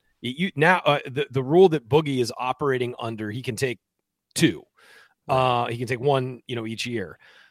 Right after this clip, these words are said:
Speaker 1: Um, I think they should go back to the old way, but that's me. Um, so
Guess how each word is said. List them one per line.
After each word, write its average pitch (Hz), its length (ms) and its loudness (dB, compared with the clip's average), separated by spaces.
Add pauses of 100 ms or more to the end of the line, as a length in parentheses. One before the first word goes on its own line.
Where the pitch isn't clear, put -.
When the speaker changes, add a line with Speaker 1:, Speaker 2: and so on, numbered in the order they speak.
(160)
Speaker 1:
Um, 117 280 0
I 135 120 0
think 135 140 -6
they 127 100 -2
should 113 160 -6
go 110 100 -4
back 110 240 -6
to - 80 -18
the 110 120 -6
old 156 180 -4
way, 214 220 6
but 120 180 0 (120)
that's - 260 -4
me. 139 300 -2 (440)
Um, 131 580 2 (600)
so 160 600 8